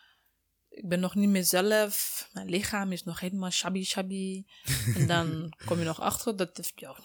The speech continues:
Speaker 1: jouw, jouw ex-man of jouw, jouw ex-man nu vreemd gaat. En je, je, je moet nu f-, in jouw eentje iets gaan, iemand gaan opvoeden. Dat is, eh,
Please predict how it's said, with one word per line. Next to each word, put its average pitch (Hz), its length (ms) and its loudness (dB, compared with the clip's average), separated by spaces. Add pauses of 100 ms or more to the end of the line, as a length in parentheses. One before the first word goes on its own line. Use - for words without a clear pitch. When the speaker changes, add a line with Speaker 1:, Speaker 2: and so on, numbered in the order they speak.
(200)
Speaker 1:
jouw, 208 200 -14 (180)
jouw 160 160 -10
ex-man 160 500 -4
of 147 100 -10
jouw, 151 280 -12
jouw 143 180 -8
ex-man 156 420 -4
nu 175 220 -2 (1000)
vreemd 190 380 2
gaat. 175 420 4
En 156 360 -8 (440)
je, 190 300 2
je, 170 180 -6 (100)
je 190 160 0
moet 185 160 2
nu 190 160 2
f-, - 200 -6 (540)
in 196 140 -2
jouw 175 140 2
eentje 196 680 2
iets - 180 -4
gaan, - 180 -2 (180)
iemand 220 380 4
gaan 190 180 -4
opvoeden. - 580 -4 (800)
Dat - 220 -12
is, - 320 -4
eh, 170 440 -6